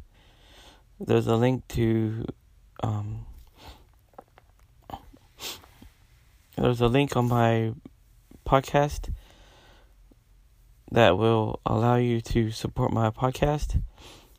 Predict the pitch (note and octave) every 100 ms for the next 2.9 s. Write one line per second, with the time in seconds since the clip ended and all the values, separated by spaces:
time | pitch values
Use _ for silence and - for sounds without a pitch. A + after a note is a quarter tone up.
0 | - _ - - B2+ B2 B2+ C3 C3+ C#3
1 | B2+ - C3 C3 A#2+ A#2+ A#2 - - -
2 | - B2 A#2+ A#2+ B2+ A#2 A#2 A2+ A2+